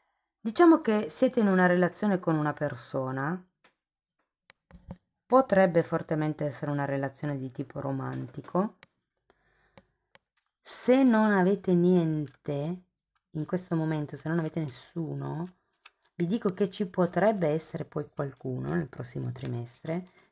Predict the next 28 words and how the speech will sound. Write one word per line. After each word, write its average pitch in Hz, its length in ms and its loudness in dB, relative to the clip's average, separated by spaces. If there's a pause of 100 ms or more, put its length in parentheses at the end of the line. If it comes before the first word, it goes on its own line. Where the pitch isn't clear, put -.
con 220 140 0
la 208 100 2
quale 190 460 0
si, - 340 -12
con 196 300 0
il 220 260 0
o 175 80 0
la 180 160 0
quale 160 420 -2 (280)
persona 175 400 0
si - 220 -8
potrebbe 185 500 -2
iniziare 156 500 -4
veramente 156 440 -2
un 139 80 -6
qualche 151 240 -8
cosa 147 300 -4
di 151 180 -6
potenzialmente 170 960 0
grande, 131 1040 -6 (1040)
ma 269 360 2
qui 269 480 4 (100)
ho 247 120 4
la 214 140 6
sensazione 233 640 0
che 214 80 -4
il 180 140 4
vostro 185 640 -4